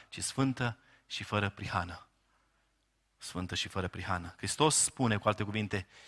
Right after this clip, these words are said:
„Este biserica mea. Eu sunt arhitectul, eu sunt constructorul, eu sunt proprietarul, eu sunt Domnul bisericii.”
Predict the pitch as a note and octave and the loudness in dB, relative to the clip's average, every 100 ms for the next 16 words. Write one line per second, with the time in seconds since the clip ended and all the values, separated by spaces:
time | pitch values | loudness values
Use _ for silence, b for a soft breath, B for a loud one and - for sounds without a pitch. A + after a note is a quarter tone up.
0 | b - G2+ A2+ - F#2+ F#2+ - G#2+ G2+ | b -4 -2 0 -2 -4 -2 0 0 2
1 | F#2+ F#2 G2 F#2+ F#2 - _ _ _ _ | 2 2 4 4 2 -8 _ _ _ _
2 | _ _ _ G#2+ B2 C3+ C#3+ D3 C#3+ D3+ | _ _ _ 4 4 4 4 6 6 4
3 | D3+ A#2+ - C#3+ D3 B B - C3 C#3 | 2 0 2 0 0 B B 6 8 8
4 | F3 E3+ F3 - A#2 - B2+ D3 B B | 4 4 4 4 2 4 6 4 B B
5 | - C3+ F3 - G3 G3 F3+ E3+ C#3 A#2+ | 12 12 12 10 10 10 10 10 12 12
6 | C#3+ D#3+ B - C3 F#3 F#3+ F#3 E3 B2 | 12 8 B 8 12 12 12 6 2 4
7 | B2 E3 D3+ C3+ A#2 - D#3 B2+ - G2 | 6 8 8 6 6 8 8 8 4 -4